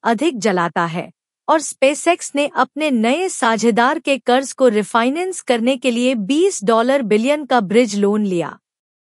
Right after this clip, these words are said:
इस विलय ने आईपीओ से ठीक पहले एक cash जलाने वाले को एक cash generator में मोड़ दिया। यह दूरदर्शी एकीकरण है या वित्तीय engineering, यही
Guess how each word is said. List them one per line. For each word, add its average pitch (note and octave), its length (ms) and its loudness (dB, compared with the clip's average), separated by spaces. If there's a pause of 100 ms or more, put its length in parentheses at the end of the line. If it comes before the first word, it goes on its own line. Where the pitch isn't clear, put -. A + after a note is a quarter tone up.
(600)
इस F4+ 240 0
विलय F4 280 2
ने E4 180 -2 (120)
आईपीओ D#4 720 0
से D#4 320 -2
ठीक D#4+ 260 -2 (140)
पहले C#4+ 360 0
एक D4+ 300 -4 (120)
cash A#3+ 320 -2
जलाने A#3+ 380 2
वाले A#3 320 0
को C4 220 -2
एक D#4+ 240 -4 (140)
cash B3 320 -2
generator A3+ 480 0
में D#4+ 160 -6
मोड़ G#3 340 -2
दिया। E3+ 320 -4 (1160)
यह F#4 360 0
दूरदर्शी C#4+ 760 0
एकीकरण B3+ 680 0
है A#3 300 -2 (120)
या C#4 160 4
वित्तीय D#4+ 500 2
engineering, G#3+ 760 0 (360)
यही B3+ 440 0